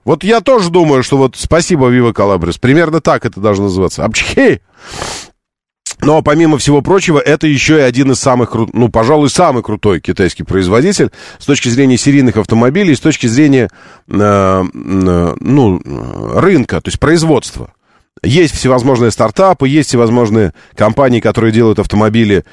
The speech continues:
не на коленке, но так мелкосерийные. А это, это большой игрок, реально серьёзный большой игрок. Итак,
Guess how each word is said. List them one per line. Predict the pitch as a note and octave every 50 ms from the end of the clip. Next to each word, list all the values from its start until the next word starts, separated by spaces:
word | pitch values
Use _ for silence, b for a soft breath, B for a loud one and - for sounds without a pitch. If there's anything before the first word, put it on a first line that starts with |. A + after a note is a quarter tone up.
| b b b b
не | - A2 B2
на | B2+ B2+
коленке, | - C#3+ D3 F#3 A3 G#3+ G3 - - B2+ A#2
но | B2 D3+ D#3+ D#3 C#3
так | - B2+ G#2+
мелкосерийные. | G#2+ B2+ C#3 C3 - B2 - - D3 C#3+ E3+ F3+ E3 D3+ C3+ A#2+ A2+ G#2 -
А | G2 B2 D3+
это, | F#3 G#3 - - D#3+ D3 C3
это | C#3 D3+ D#3 - C3
большой | A2+ G#2 B2+ C3+ B2+ A2 - - - D#3 D#3+ C3+ A#2+
игрок, | A2 F#2+ G#2 A2+ G#2+ E2 - - _
реально | - D#2 G#2 B2 D3 D3+ A#2
серьёзный | - - G#2 G2 A2+ C3 A#2 G#2+ E2
большой | D2+ D2+ - - G2 D#2+
игрок. | - - - - _ B B B B B B B B B B
Итак, | - F#3 E3 - B2+ G2+ -